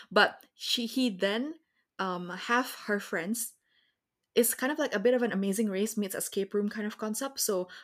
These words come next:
each of her friend has a clue, and throughout the day, she is meeting different people who gives her a letter that, that is a part of the puzzle that leads to the address to this Airbnb.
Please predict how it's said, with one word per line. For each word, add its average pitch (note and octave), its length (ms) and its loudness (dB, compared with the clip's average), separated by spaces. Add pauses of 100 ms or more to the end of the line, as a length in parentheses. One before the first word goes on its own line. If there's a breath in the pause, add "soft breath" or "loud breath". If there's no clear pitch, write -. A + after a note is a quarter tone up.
(140 loud breath)
each C4 180 0
of B3 100 -2
her A3+ 120 2
friend A#3 280 2
has A3+ 320 0
a A3+ 60 2
clue, A3+ 380 -2 (200 loud breath)
and G#3+ 160 0
throughout G#3+ 360 -2
the A3+ 60 -4
day, G#3 200 2
she F#3+ 540 -4 (400)
is F#3+ 300 2
meeting G3+ 400 2
different G3 440 -4
people G#3+ 340 -6
who G#3 260 0
gives F#3+ 240 -2
her F3 320 -6 (240 loud breath)
a F#3+ 80 -2
letter E3+ 460 -4
that, - 280 -4 (680)
that F#3+ 200 4
is G3 160 2
a - 60 -8
part A3 300 0
of A3 100 4
the A3 60 2
puzzle G3 340 -2
that F#3 200 0
leads F#3+ 180 -2
to G#3 60 2
the F#3 100 2
address F3 300 0
to F#3 60 -2
this E3 180 -8
Airbnb. D#3+ 540 -8